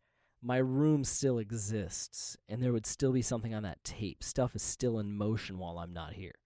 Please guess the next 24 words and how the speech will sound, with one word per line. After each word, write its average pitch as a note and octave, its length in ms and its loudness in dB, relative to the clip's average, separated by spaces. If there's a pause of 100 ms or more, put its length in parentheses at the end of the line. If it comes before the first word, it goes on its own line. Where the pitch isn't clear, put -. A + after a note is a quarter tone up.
(480)
I - 40 -8
was - 100 0
pretty A3+ 220 -2
young. C3 200 4
I A2+ 100 -2
don't C#3+ 120 -2
re-, C3+ 180 -2
I, C3 200 -4
I B2 40 -8
couldn't C#3+ 220 -2
remember B2+ 240 0
exactly A#2 400 -2
what A2 100 -2
age G#2+ 200 -2
that G2+ 120 -2
was, B2 160 0
but A#2 100 -2
I A2+ 40 0
remember, C3 320 2
like, A2 160 -2 (120)
that B2+ 260 0
thought D#3+ 440 0
of, G2+ 140 -2
like, G2 220 -6